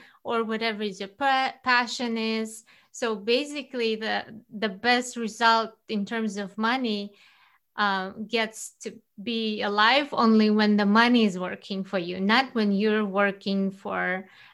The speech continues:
hourly rate doing certain job that you would usually do. So I, I think this is so exciting, and, um, uh, I can only imagine how many people's you've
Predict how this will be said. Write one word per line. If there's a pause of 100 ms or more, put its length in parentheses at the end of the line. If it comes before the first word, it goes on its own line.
hourly
rate
doing
certain
job
that
you
would
usually
do. (500)
So (160)
I,
I
think
this
is
so
exciting,
and,
um, (1120)
uh,
I
can
only
imagine (100)
how
many
people's
you've